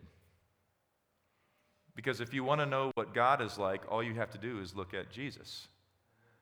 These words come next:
And we begin to take on his very personality. You know what his personality was like?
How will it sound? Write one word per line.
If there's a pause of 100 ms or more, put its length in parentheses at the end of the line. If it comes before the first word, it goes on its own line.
(400)
And
we
begin
to
take
on
his
very
personality. (480)
You
know
what
his
personality
was
like?